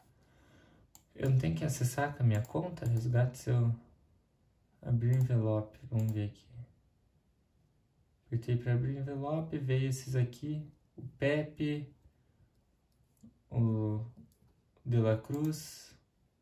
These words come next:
enfim. Aqui estão minhas figurinhas. Ah, você pode abrir um por dia, pelo que eu entendi. Meu livro ilustrado.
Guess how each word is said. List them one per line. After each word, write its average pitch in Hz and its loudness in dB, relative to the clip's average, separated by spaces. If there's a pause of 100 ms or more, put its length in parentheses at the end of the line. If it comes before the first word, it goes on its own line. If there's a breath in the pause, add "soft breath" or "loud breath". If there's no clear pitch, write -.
(100)
enfim. 120 2 (1400)
Aqui - -20
estão 120 4
minhas 120 6
figurinhas. 127 2 (1300)
Ah, 123 4
você 123 2
pode 117 2
abrir 117 4
um 127 8
por 127 4
dia, 143 2
pelo 117 2
que - -6
eu 110 -2
entendi. 113 0 (960)
Meu 131 0
livro 120 4
ilustrado. 151 0